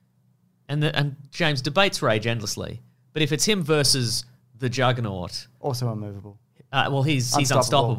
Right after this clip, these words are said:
Speaker 1: unstoppable.
Speaker 2: sorry.
Speaker 1: Uh, he's magical. So does that over-, override being, like, mutantly
Speaker 2: I think I know the answer to that.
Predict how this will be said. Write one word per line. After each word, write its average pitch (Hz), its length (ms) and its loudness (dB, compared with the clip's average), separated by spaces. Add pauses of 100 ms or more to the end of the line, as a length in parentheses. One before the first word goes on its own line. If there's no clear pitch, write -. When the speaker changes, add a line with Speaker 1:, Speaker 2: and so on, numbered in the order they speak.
Speaker 1:
unstoppable. - 20 -2
Speaker 2:
sorry. 104 260 -6 (140)
Speaker 1:
Uh, 107 480 4 (600)
he's 139 300 0
magical. 120 640 2
So 117 160 -4
does 107 140 -4
that 113 160 0
over-, 104 320 -2 (100)
override 107 720 -2 (220)
being, 110 220 -4
like, 104 200 -8
mutantly 107 960 -6
Speaker 2:
I 147 100 -4
think 185 140 0
I 156 80 4
know 135 120 0
the 120 120 0
answer 123 220 -2
to 110 60 -8
that. 123 220 -8